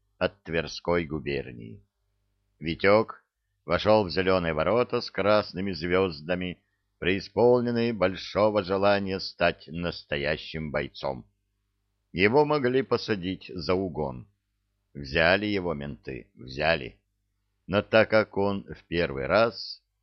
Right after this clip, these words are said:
ну, вообще-то и не в первый, это попался в первый.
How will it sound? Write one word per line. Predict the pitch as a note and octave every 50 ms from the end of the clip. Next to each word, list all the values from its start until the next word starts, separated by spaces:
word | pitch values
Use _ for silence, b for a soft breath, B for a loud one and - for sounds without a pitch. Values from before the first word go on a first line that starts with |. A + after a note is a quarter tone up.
| _ _ _ _ _ _ _
ну, | - F#3 F3+
вообще-то | C3 F2 E2+ E2 D#2+ - - F2+ E2+ D#2+ - D#2 D2+
и | D2+
не | C#2+ C#2 C2+
в | - -
первый, | _ D3+ F3 E3+ E3+ D#3+ E3 D#3+ D#3 D3 C#3 A#2 - _ _ _ _ _
это | - D#2+ - F2+ F2 E2+ E2 D#2
попался | - G2 F#2+ - - F3+ D3 F#2+ - - - C2+ A#1+
в | - _ _
первый. | F2+ E2+ D2 B1+ A#1 A#1 A1 G#1 -